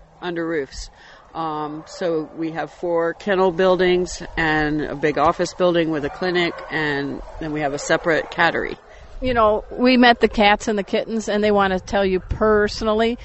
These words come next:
Speaker 2: that they appreciate having their own cattery away from the D O Gs.
Speaker 1: Yeah, that's kind of important <laughs> for the cats.
Speaker 2: <laughs>
Speaker 1: Um,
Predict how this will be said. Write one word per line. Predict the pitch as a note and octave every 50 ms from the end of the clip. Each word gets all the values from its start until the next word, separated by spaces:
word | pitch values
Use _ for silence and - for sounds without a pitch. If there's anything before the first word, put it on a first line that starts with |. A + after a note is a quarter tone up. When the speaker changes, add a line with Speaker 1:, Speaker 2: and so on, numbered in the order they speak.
| - - - -
Speaker 2:
that | - F#3+ F#3
they | A3 G#3 G#3
appreciate | G3+ - - A3 G#3 - - A3 G#3 G3+
having | G3+ G#3 F#3+ F#3+ G3+ G3+ G3
their | F#3+ F#3 F3+
own | F#3 F#3+ F#3+ F#3
cattery | F3+ - G#3+ F#3 F#3 F#3+ G3 G3 G3 G3
away | F3+ F3+ F3 F3+
from | - - F3 F3
the | E3
D | E3 E3+ F#3 F3+ F3+
O | E3+ E3+
Gs. | D#3+ - F#3 F3+ E3+ D#3 D3+ - - - - - - - - -
Speaker 1:
Yeah, | - F#3+ G3+ G#3 G3+ F#3+ F3+ F3 E3+ D#3 D#3 D#3
that's | D3+ F#3+ G#3 G#3+ -
kind | - C4 A#3 G#3+
of | G#3 F#3+ F#3+
important | G3+ A3 - - F3+ F#3 F#3 F3+ F#3 F3+ F3+ F3
<laughs> |
for | - - G#3 G3
the | G3 F#3
cats. | - - - F#3+ F3+ F#3+ F#3 F#3 - - C#4+ - - D#4
Speaker 2:
<laughs> | - - - A4+ - - - - -
Speaker 1:
Um, | F#3 F#3+ F3+ F3+ F#3 F#3 F#3 F3+ F3+ F#3 F3